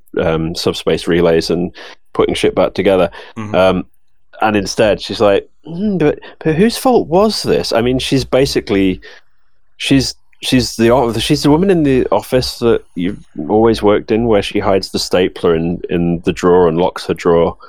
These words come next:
Speaker 1: I think.
Speaker 2: <laughs> Yeah.
Speaker 1: I don't know. There's a lot going on with, with you, Burnham, and, um,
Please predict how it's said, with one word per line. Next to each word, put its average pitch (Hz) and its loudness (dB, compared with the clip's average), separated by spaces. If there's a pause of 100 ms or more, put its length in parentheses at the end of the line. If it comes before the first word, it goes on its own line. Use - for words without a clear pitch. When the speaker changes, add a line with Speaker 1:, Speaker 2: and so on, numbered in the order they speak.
(480)
Speaker 1:
I 98 -2
think. 85 -2
Speaker 2:
<laughs> 151 -8
Yeah. 160 0
Speaker 1:
I 107 0
don't 117 2
know. 92 -2
There's 110 0
a 127 4
lot 139 4
going 110 2
on 98 2
with, 85 -2 (100)
with 87 -2
you, 87 0
Burnham, 87 0
and, 85 -2 (220)
um, 85 0